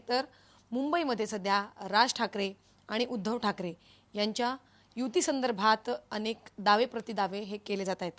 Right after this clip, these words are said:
काल शिवसेना या पक्षाचे दोन वर्धापन दिन जे आहेत, ते साजरा करण्यात आले आणि वेगवेगळे दावे उद्धव ठाकरे यांच्याकडनं करण्यात आले,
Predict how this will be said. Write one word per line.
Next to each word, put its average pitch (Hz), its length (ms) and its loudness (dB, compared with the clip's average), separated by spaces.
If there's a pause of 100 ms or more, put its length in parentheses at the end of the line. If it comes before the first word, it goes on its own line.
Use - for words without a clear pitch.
काल 208 280 2 (380)
शिवसेना 240 440 0
या 233 60 6
पक्षाचे 226 560 -4 (320)
दोन 240 400 2 (100)
वर्धापन 214 580 -4 (100)
दिन 220 360 -4
जे 208 120 -2
आहेत, 202 260 2 (300)
ते 208 240 -2
साजरा 196 320 -4
करण्यात 208 340 -4
आले 220 140 -4
आणि 302 200 -6 (360)
वेगवेगळे 233 440 2
दावे 220 340 6 (100)
उद्धव 202 280 -4
ठाकरे 220 340 -2
यांच्याकडनं 240 480 -4
करण्यात 233 380 -6
आले, 240 160 -4